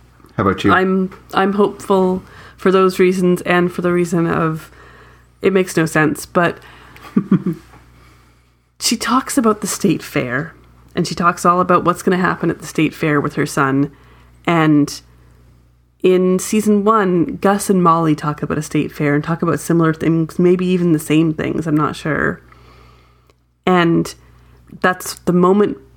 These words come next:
Speaker 2: that's the, in the moments before it goes to one year later in season one, Gus and Molly are talking about the fair, and then it jumps ahead a year, and Gus and Molly are happy and have, good things have happened.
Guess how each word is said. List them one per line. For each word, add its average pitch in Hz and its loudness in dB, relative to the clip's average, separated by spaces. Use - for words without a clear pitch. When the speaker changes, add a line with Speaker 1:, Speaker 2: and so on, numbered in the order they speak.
Speaker 2:
that's 180 0
the, - 0
in 196 4
the 196 4
moments 202 2
before 175 2
it - -6
goes 160 2
to - -2
one 160 2
year 160 2
later 151 0
in 156 -2
season 147 0
one, 147 0
Gus 160 -2
and 170 2
Molly 151 2
are 143 2
talking 151 -4
about 156 -4
the 160 -12
fair, 139 -2
and 165 0
then 156 2
it - -6
jumps 180 0
ahead 175 0
a 170 2
year, 180 0
and 170 2
Gus 160 -2
and 170 2
Molly 151 2
are - -2
happy 147 -4
and 156 -2
have, 147 -4
good 170 2
things 165 2
have 160 -6
happened. 151 -4